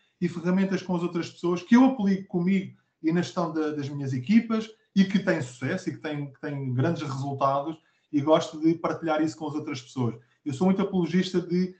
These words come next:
da partilha, partilhar com os outros, partilhar informação, partilhar conhecimento, partilhar expertise, partilhar, eh, eh, eh, eh, eh, eh, estratégias, partilhar ferramentas para que, eh, os outros também tenham, eh, eh, sucesso e consigam também vencer,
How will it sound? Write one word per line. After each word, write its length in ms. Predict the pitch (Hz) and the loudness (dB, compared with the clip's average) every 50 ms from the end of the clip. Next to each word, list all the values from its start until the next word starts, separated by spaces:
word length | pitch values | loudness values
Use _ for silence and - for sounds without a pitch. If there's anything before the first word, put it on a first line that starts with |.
| _ _ _ - | _ _ _ -4
da 160 | 143 170 175 | 0 0 0
partilha, 540 | 175 185 175 175 - 196 185 156 131 117 113 | 2 2 2 4 4 4 4 4 2 0 -2
partilhar 520 | - - 180 180 175 - 180 180 175 175 | -2 -2 0 0 0 0 0 0 0 0
com 120 | - 175 165 | -2 -2 -2
os 160 | 156 139 139 | -2 -2 -2
outros, 240 | 165 160 156 - - | 0 0 -2 -2 -6
partilhar 500 | - - 160 139 123 - 165 151 156 151 | -8 -6 -6 -6 -4 -4 -2 -2 -2 -2
informação, 680 | 139 123 - 151 139 143 131 123 - 160 151 135 123 120 | -4 -6 -8 -8 -8 -8 -8 -6 -6 -4 -4 -4 -4 -4
partilhar 380 | 123 123 123 - 156 151 151 | -4 -6 -4 -4 -4 -4 -4
conhecimento, 600 | - 151 143 127 - - 143 143 156 156 135 123 123 | -6 -8 -10 -10 -10 -10 -10 -8 -6 -6 -6 -6 -6
partilhar 360 | - 127 127 123 151 147 147 | -6 -8 -8 -6 -4 -4 -4
expertise, 600 | 143 - - - 139 131 123 123 170 160 151 - | -6 -8 -10 -10 -8 -8 -6 -4 -4 -4 -4 -4
partilhar, 560 | - 143 139 131 - 160 151 151 151 151 151 - - _ _ _ - | -6 -10 -10 -6 -2 2 4 4 4 4 2 -6 -12 _ _ _ -8
eh, 60 | 151 | -4
eh, 60 | 151 156 | -4 -2
eh, 500 | 156 156 151 156 160 160 156 151 151 151 151 156 160 156 | -2 0 0 0 0 -2 -2 -4 -4 -4 -6 -8 -8 -8
eh, 40 | 156 147 156 156 156 151 147 156 147 147 147 | -6 -6 -6 -6 -8 -8 -8 -10 -10 -12 -14
eh, 80 | 147 - - _ _ _ - | -14 -16 -18 _ _ _ -12
eh, 80 | 143 143 | -8 -8
estratégias, 680 | 127 - - 180 180 175 - 190 190 190 170 156 151 127 | -6 0 4 4 4 6 6 6 6 6 6 4 0 -4
partilhar 420 | - 165 156 156 180 175 170 - | -4 -4 -4 0 0 0 0 0
ferramentas 540 | - 151 170 170 165 160 170 175 170 175 160 | -2 -2 -2 -2 0 -2 -4 -4 -4 -6 -8
para 140 | - 175 170 | -8 -8 -10
que, 360 | - - 175 175 180 180 - - _ _ _ _ - | -8 -6 -4 -4 -4 -4 -6 -10 _ _ _ _ -8
eh, 140 | 160 170 - | -6 -6 -4
os 140 | 180 160 151 | -4 -2 -2
outros 180 | 175 170 - - | -2 -2 -4 -4
também 220 | 180 170 165 165 | -6 -4 -4 -4
tenham, 520 | 165 - 165 160 165 165 165 165 165 165 - | -4 -4 -2 -2 -2 -2 -4 -4 -6 -8 -10
eh, 460 | 156 151 151 156 156 151 147 147 151 - | -10 -8 -8 -6 -6 -6 -6 -6 -8 -10
eh, 40 | - | -14
sucesso 580 | - - - 135 123 - 147 143 139 127 - | -18 -14 -12 -12 -10 -8 -6 -6 -6 -6 -8
e 40 | - | -12
consigam 400 | - 147 127 - 143 131 143 135 | -12 -12 -8 -8 -6 -6 -6 -8
também 300 | 139 143 139 143 143 139 127 | -8 -6 -4 -4 -2 -2 -2
vencer, 580 | 139 143 135 123 - - 139 139 143 143 - | -2 -2 -2 -4 -6 -8 -8 -8 -8 -8 -10